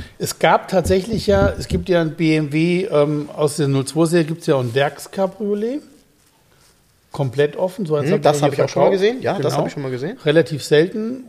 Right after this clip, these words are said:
Speaker 1: Ja, und dann gab's ja die Bauer Cabriolets. Genau.
Speaker 2: Ja, also null zwei, wann hast du das letzte Mal null zwei gehabt?
Speaker 1: Ähm, das war der Cylon-Farben aus dem Libanon, das ist der Automatik.
Speaker 2: <laughs>
Speaker 1: Die Nummernschilder hab ich noch, die Libanesen.
Speaker 2: Ah, das
Speaker 1: Die
Speaker 2: waren die,
Speaker 1: liegen
Speaker 2: ah,
Speaker 1: hier noch.
Speaker 2: davon sind die, die
Speaker 1: Ja,
Speaker 2: du mir letzte
Speaker 1: ja,
Speaker 2: Woche
Speaker 1: davon
Speaker 2: gezeigt
Speaker 1: sind,
Speaker 2: hast, die
Speaker 1: genau.
Speaker 2: libanesischen,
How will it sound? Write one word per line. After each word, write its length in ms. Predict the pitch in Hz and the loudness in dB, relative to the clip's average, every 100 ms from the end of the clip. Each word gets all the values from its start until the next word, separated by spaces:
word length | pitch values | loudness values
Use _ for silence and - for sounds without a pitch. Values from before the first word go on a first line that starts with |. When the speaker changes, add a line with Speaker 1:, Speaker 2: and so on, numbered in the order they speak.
| - | -8
Speaker 1:
Ja, 80 | 170 | -4
und 80 | 135 | -4
dann 100 | 131 | -2
gab's 200 | 143 - | -4 -4
ja 60 | |
die 80 | 165 | -8
Bauer 360 | 160 180 147 113 | -2 2 2 0
Cabriolets. 640 | 117 110 139 113 117 - - - _ | -10 -18 -18 -18 -18 -20 -20 -20 _
Genau. 200 | - 143 135 _ _ - - - | -20 -20 -20 _ _ -20 -20 -10
Speaker 2:
Ja, 260 | 160 123 98 101 - _ | -4 -2 -4 -10 -20 _
also 300 | - - 117 | -6 -6 -2
null 160 | 127 147 | -2 -2
zwei, 360 | 143 143 185 220 | -4 -6 -4 -4
wann 140 | 135 | -8
hast 140 | 147 - | -10 -8
du 40 | |
das 60 | 147 | -8
letzte 180 | 151 151 | -6 -8
Mal 80 | 139 | -8
null 160 | 139 | -8
zwei 200 | 135 156 | -8 -10
gehabt? 320 | 170 170 214 - _ _ _ _ _ _ _ _ _ _ _ _ | -10 -12 -16 -20 _ _ _ _ _ _ _ _ _ _ _ _
Speaker 1:
Ähm, 400 | - 131 127 131 120 | -4 0 0 -2 -4
das 180 | 120 | -2
war 100 | 127 | 2
der 200 | 160 151 | 4 4
Cylon-Farben 720 | - 170 190 165 131 139 135 131 | 2 0 2 2 0 -2 0 -2
aus 160 | 123 | -4
dem 80 | 120 | -6
Libanon, 640 | 127 175 160 143 165 247 | -6 -2 -2 -2 -4 -4
das 80 | 185 | -8
ist 100 | 135 | -6
der 120 | 143 | -4
Automatik. 560 | 139 135 135 143 190 262 | -4 -6 -6 -6 -6 -10
Speaker 2:
<laughs> 880 | - - - - - - - - - | -8 -4 -6 -6 -10 -10 -6 -4 -4
Speaker 1:
Die 80 | - | 2
Nummernschilder 500 | 269 277 285 - 185 | 4 6 4 4 4
hab 100 | 233 | 4
ich 100 | 208 | 2
noch, 120 | 151 | -6
die 120 | 117 139 | -6 -8
Libanesen. 400 | 120 117 117 117 | -6 -4 -2 -2
Speaker 2:
Ah, 60 | |
das 120 | 220 | -2
Speaker 1:
Die 60 | - | -2
Speaker 2:
waren 100 | 269 | 0
die, 60 | - | 0
Speaker 1:
liegen 140 | 190 | 2
Speaker 2:
ah, 40 | 160 | 0
Speaker 1:
hier 80 | 135 | 0
noch. 80 | |
Speaker 2:
davon 240 | - 311 262 | 0 0 0
sind 180 | 262 202 | -2 -4
die, 160 | 233 | -4
die 100 | - | 0
Speaker 1:
Ja, 120 | 160 | 4
Speaker 2:
du 60 | 185 | 6
mir 60 | - | 6
letzte 180 | 147 247 | 4 2
Speaker 1:
ja, 60 | |
Speaker 2:
Woche 100 | 233 | 0
Speaker 1:
davon 140 | 165 175 | 2 2
Speaker 2:
gezeigt 220 | 196 214 | 2 2
Speaker 1:
sind, 80 | 117 | 0
Speaker 2:
hast, 120 | - | 0
die 60 | |
Speaker 1:
genau. 160 | 175 170 | 2 4
Speaker 2:
libanesischen, 480 | 160 196 196 196 | 6 4 2 -4